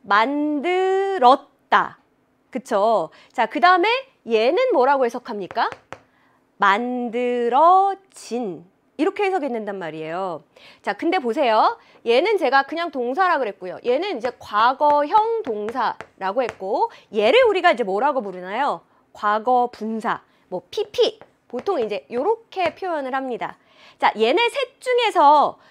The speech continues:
동사가 아닌 애가 있습니다. 누가 동사가 아닙니까?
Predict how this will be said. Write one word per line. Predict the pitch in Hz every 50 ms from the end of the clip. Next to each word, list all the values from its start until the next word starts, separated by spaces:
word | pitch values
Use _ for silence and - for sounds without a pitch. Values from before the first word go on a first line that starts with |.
| _ _
동사가 | - - 277 311 349 370 381 403 392 466 427 427 415 415 392 381 - - -
아닌 | 196 190 196 214 330 415 453 440
애가 | 403 349 320 240
있습니다. | 208 190 - - 214 208 190 165 175 151 - _ _ _ _ _ -
누가 | 202 262 311 339 480 480 440
동사가 | 349 277 247 247 262 311 277 240 247 214
아닙니까? | 175 170 190 196 202 175 - - 160 135 156